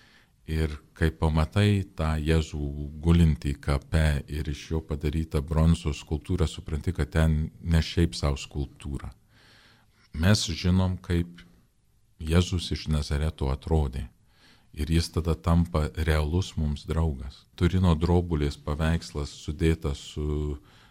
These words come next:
Dievo gailestingumo atvaizdu, kur čia pas mus yra Vilniuj, sutampa proporcijomis vienas ant vieno. Tai yra iš atskirų...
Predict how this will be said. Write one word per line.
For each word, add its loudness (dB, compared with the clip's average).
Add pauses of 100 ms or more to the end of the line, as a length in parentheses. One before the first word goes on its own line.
(180)
Dievo 2
gailestingumo 0
atvaizdu, -4
kur -8
čia -8
pas -8
mus -6
yra -4
Vilniuj, -2 (440)
sutampa -4
proporcijomis -6
vienas -4
ant -12
vieno. -8 (160)
Tai -6
yra -4
iš -8
atskirų... -2